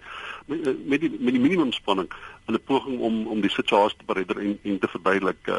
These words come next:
so ek, ek, ek dink dis, uh, dis vir die eerste keer in 'n lang tyd wat ek sien wat daar 'n, 'n fokus is dat,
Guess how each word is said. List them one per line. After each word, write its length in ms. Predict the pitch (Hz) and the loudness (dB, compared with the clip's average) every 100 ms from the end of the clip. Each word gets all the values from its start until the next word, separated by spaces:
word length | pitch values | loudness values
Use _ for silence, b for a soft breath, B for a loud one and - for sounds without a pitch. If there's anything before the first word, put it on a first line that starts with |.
| 95 | -2
so 140 | - - | -2 0
ek, 160 | - | 2
ek, 200 | 135 - | 0 0
ek 140 | 127 - | -4 0
dink 180 | 147 170 | -2 0
dis, 220 | 147 - 143 | -4 -2 2
uh, 200 | 123 113 B B B B | 2 0 B B B B
dis 140 | 110 - | -8 -6
vir 100 | 127 | -2
die 80 | 127 | -2
eerste 180 | 139 | -2
keer 120 | - 143 | -2 0
in 40 | |
'n 40 | 107 | 4
lang 160 | 113 123 | 4 2
tyd 140 | 123 | -4
wat 120 | 98 | 0
ek 120 | 104 | -2
sien 200 | - 123 | -2 -4
wat 100 | 110 | 0
daar 180 | 98 98 | 4 4
'n, 100 | 101 104 98 - | 4 -2 -12 -12
'n 60 | |
fokus 440 | - 185 180 127 - | -4 0 0 0 -4
is 160 | 110 - | -6 -4
dat, 160 | 107 | -4